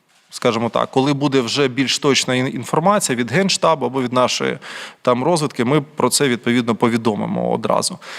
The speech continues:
З приводу, чи виглядає чи ні, а, з боку наших військових — ні, не виглядає як арт-підготовка. Тому що готель «Харків Пелець» —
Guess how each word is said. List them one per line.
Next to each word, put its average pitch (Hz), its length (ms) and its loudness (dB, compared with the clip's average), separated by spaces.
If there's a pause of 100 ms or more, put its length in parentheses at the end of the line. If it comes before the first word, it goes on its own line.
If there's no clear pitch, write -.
(140)
З - 120 -8
приводу, 165 340 2
чи 156 140 -2
виглядає 151 600 2
чи 160 200 -2
ні, 190 420 4
а, 127 480 4
з 117 60 -6
боку 147 280 -2
наших 139 400 -2
військових — 147 500 0
ні, 156 360 2
не 131 220 2
виглядає 113 540 0
як 113 220 -2
арт-підготовка. 127 1400 0
Тому 131 280 -4
що 127 420 4
готель 139 380 0
«Харків 135 360 -4
Пелець» — 190 460 2